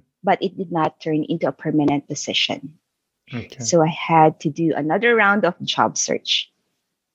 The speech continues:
Speaker 2: How did you feel about that?
Speaker 1: It was one of the most difficult moments of my life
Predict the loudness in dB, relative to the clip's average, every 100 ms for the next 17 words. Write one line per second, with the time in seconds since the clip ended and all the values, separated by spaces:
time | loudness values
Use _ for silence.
0 | _ _ _ _ _ 2 4 4 0 0
1 | 2 2 2 2 4 4 0 -10 -8 -2
2 | 0 -2 -4 _ _ 0 0 2 2 2
3 | 2 2 2 2 4 4 2 0 0 2
4 | 2 2 2 2 4 0 2 -2 0 0
5 | 2 0 -2 -6